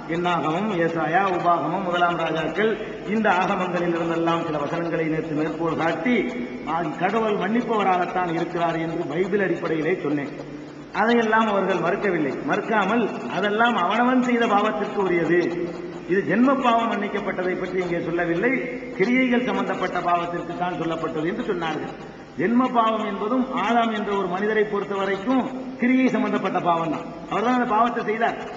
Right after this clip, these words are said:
அப்ப கிரியை சம்பந்தப்பட்ட பாவம் மன்னிக்கப்படும்னா ஆதாம் செஞ்ச அந்த கிரியையினால ஏற்பட்ட பாவமும் மன்னிக்கப்பட்டு தான் போயிரும். இப்படி கிரியை பாவம் மன்னிக்கப்படும், ஆ, ஜென்ம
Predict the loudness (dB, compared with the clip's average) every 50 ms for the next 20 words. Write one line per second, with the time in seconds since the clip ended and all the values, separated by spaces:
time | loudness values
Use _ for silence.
0 | -12 -12 -14 -14 -14 -6 -4 -4 0 0 0 2 2 2 4 2 2 2 2 2
1 | 0 0 0 0 0 0 0 0 0 0 0 0 -2 -2 -4 -2 -2 -2 -2 -2
2 | -4 -4 -4 -2 -2 0 0 0 -2 -6 -10 -12 -12 -8 -6 -2 0 2 4 4
3 | 4 4 4 2 0 0 -2 0 0 -2 0 -2 -2 -2 -2 -2 -2 0 0 0
4 | 0 2 2 2 2 2 2 0 0 -2 -4 -4 -4 -4 -4 -2 0 0 2 2
5 | 2 2 2 2 2 0 -2 -6 -8 -6 -4 -2 -2 0 0 0 -2 -2 -2 -2
6 | -2 -2 -2 0 0 2 2 4 4 2 0 0 -2 -4 -4 -8 -10 -10 -8 -8
7 | -6 -4 -2 -2 -2 -2 -2 -2 0 2 2 2 4 4 4 2 2 2 2 2
8 | 0 -2 -2 -2 -4 -2 -2 -2 0 0 0 2 2 2 2 0 -4 -8 -8 -10
9 | -10 -12 -8 -4 0 2 2 2 2 0 2 4 4 4